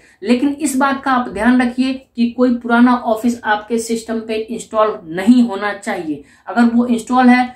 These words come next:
तो उसे uninstall कर दीजिए, उसके बाद ही इस setup file को run कीजिए। एक बार ये setup complete हो गया, आपके system पे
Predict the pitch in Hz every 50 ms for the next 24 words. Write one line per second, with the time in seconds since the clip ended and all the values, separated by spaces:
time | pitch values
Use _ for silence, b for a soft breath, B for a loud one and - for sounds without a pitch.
0 | _ _ _ - 185 180 180 - 214 - 190 196 214 226 226 233 - 240 240 233
1 | 233 247 233 233 240 233 233 233 240 240 247 247 240 - _ _ _ _ _ _
2 | _ _ 240 233 - - 247 233 226 170 202 226 240 240 240 240 240 262 254 -
3 | 254 233 - - 214 214 - 220 220 - - - 196 196 202 208 - - 220 208
4 | 185 185 180 175 160 156 151 143 135 135 151 147 - - b b b b b b
5 | - 277 302 294 262 254 294 294 294 254 262 277 254 - 254 240 269 254 240 -
6 | - 226 226 226 240 247 247 240 247 247 240 233 247 240 233 233 - 247 240 -
7 | 247 240 233 - 247 233 233 233 233 247 240